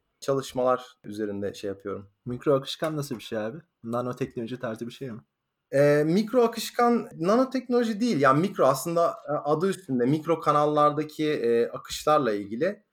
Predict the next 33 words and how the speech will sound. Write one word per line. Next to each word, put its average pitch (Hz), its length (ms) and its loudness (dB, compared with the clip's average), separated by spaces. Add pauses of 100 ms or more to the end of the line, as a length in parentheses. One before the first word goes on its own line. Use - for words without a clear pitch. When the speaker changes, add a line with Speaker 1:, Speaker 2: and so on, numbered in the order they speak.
(260)
Speaker 1:
E, 113 480 0
Speaker 2:
Kılcal 135 340 6
damar 123 260 -2
falan 147 140 0
Speaker 1:
kılcal 156 200 4 (100)
Speaker 2:
tarzı. 156 120 4
Speaker 1:
damar 156 340 4
da 135 140 4
Speaker 2:
Hmm. 156 60 -4
Speaker 1:
mikro 151 300 -2
kanal 147 300 2
aslında 104 600 -2
düşündüğünde. 101 840 -10 (180)
Aslında 196 500 -2
bu 208 80 -4
teknolojiyi 208 720 -2
anlamak 190 560 0
çok - 220 -6
zor 190 260 0
değil. 180 280 -4
Benim 165 340 0
mesela 180 320 2
ilk 185 240 -4
verdiğim 165 360 2
örnek 185 220 0
mesela 165 300 -2 (160)
hamilelik 175 500 2
testi. - 340 -4
Hamilelik 151 520 -2
testini 165 340 -10
bir 170 180 -8
mikro 160 300 -4
akışkanın 151 560 -6